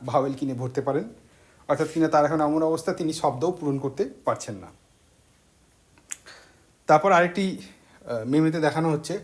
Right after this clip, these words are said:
বা মিম যেটাকে বলে, সেখানে দেখানো হচ্ছে যে একশো পঞ্চাশ বিলিয়ন ডলারের ঘপলা হয়ে গেছে ইউক্রেনকে যে হেল্প পাঠানো হয়েছিল। এবং সেটা কিভাবে ব্যাংকে টাকাটাকে ঘুরিয়ে আবার ব্যাংকের মধ্যে আনা যায়,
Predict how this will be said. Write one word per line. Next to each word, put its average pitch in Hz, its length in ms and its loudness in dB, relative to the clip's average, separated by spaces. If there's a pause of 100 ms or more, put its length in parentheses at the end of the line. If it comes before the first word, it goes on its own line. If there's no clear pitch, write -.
বা 143 80 4
মিম 160 320 0
যেটাকে 135 280 -4
বলে, 117 260 -4 (640)
সেখানে 156 300 0
দেখানো 151 300 2
হচ্ছে 165 200 -2
যে 175 100 -2
একশো 160 260 -4
পঞ্চাশ 151 320 -2
বিলিয়ন 151 380 -2
ডলারের 180 920 0
ঘপলা 143 340 4
হয়ে 117 160 0
গেছে - 340 -10 (440)
ইউক্রেনকে 156 480 2
যে 190 140 0
হেল্প 147 240 0
পাঠানো 120 300 0
হয়েছিল। 90 400 -14 (380)
এবং 143 180 2
সেটা 165 260 -2
কিভাবে 175 360 0
ব্যাংকে 160 540 0
টাকাটাকে 151 400 -2
ঘুরিয়ে 160 280 0
আবার 160 180 4
ব্যাংকের 151 280 -2
মধ্যে 156 220 2
আনা 160 160 2
যায়, 151 260 0